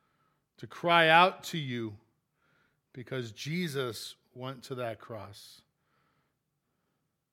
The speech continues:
and died for me. And so, Lord, I ask this morning that you would encourage,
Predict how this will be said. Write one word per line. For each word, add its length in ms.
and 100
died 260
for 180
me. 160
And 100
so, 140
Lord, 240
I 80
ask 320
this 200
morning 360
that 60
you 140
would 120
encourage, 880